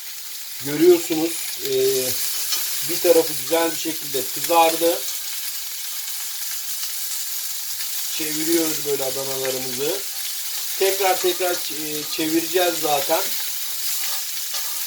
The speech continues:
Her tarafı şöyle güzel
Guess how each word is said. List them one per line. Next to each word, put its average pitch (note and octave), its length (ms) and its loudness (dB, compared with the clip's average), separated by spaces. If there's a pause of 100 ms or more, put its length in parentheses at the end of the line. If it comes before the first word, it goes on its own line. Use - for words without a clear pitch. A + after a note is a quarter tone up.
(1400)
Her E3 240 0
tarafı D#3 400 -2
şöyle D3+ 220 -4 (120)
güzel D#3+ 280 0